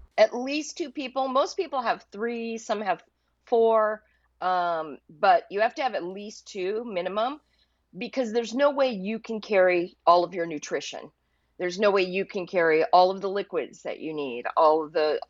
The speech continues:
all the bars and goos and regular food and, um, and tubes and tires and pumps and all that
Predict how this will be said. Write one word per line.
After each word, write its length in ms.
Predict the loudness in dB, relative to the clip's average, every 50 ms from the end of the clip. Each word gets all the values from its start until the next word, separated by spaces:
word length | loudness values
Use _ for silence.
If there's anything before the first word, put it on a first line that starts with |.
| _ 0
all 240 | 0 0 0 -2 -2
the 180 | -4 -6 -6
bars 560 | -6 -4 _ 6 6 8 8 8 6 4 2
and 160 | -4 -10 -10 -6
goos 400 | -4 -2 -2 0 -2 -4 -6 -6
and 260 | -8 -8 -6 -2 0
regular 380 | 2 2 2 2 2 0 0
food 540 | -2 -6 _ -4 -4 -2 -2 -4 -6 -6 -8
and, 240 | -6 -8 -8 -8 -10 _ _ _ _ _ _ _ _ _ 0
um, 280 | 2 2 2 2 0 -4 -6 -6
and 240 | -6 -6 -8 -12 -14 -12
tubes 480 | -6 -4 -2 0 0 0 -2 -2 -4 -4
and 120 | -6 -6
tires 600 | -6 -6 0 2 2 4 4 4 2 0 -2 -4
and 260 | -4 -4 -4 -6 -8 -10 _ _ _ _ _ _ _ _ _ _ _ _ _ _
pumps 480 | -10 -2 2 4 4 2 2 -2 -8 -6
and 200 | -4 -4 -2 2 6
all 220 | 8 8 8 8 6
that 260 | 4 2 0 0